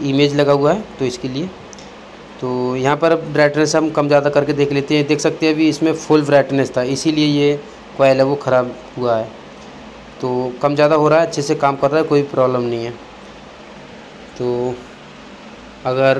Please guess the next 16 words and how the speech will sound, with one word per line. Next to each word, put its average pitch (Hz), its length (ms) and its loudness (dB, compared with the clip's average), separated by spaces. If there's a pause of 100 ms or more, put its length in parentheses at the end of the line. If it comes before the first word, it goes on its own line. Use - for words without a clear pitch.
कस्टमर 143 380 0
बार 139 200 2
बार 147 160 4
आ 143 100 6
रहा 147 120 4
है 185 60 2
तो 170 140 -2
आप 139 240 4
इस 143 200 -4
मेथड 139 340 0
को 143 100 -2
ट्राई 139 240 2
कीजिएगा, 139 400 -2
प्रॉब्लम 131 460 0 (480)
नहीं 139 240 4
आएगी। 131 280 0